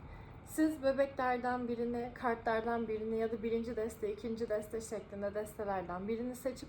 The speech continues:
aşağıdaki açıklama kutucuğundan kendi destenizin dakikasına, yorumuna gidebilirsiniz. Ve ben kulaklarını kapatan bebeği kenara alarak birinci desteyle, birinci bebişle başlayacağım. <clears throat>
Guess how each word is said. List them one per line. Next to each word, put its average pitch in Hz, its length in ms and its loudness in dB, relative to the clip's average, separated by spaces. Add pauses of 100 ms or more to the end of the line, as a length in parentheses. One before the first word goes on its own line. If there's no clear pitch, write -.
(120)
aşağıdaki 214 520 2
açıklama 233 500 -2
kutucuğundan 208 720 -2 (640)
kendi 269 320 4
destenizin 214 600 -2
dakikasına, 220 680 -4
yorumuna 220 460 0
gidebilirsiniz. 226 920 -2 (640)
Ve 240 120 4
ben 269 260 4
kulaklarını 247 540 2
kapatan 254 500 0
bebeği 240 320 2
kenara 233 400 0
alarak 233 340 0 (200)
birinci 233 380 2
desteyle, 214 720 2 (600)
birinci 226 340 2
bebişle 202 440 4
başlayacağım. 185 560 0 (320)
<clears throat> 240 520 4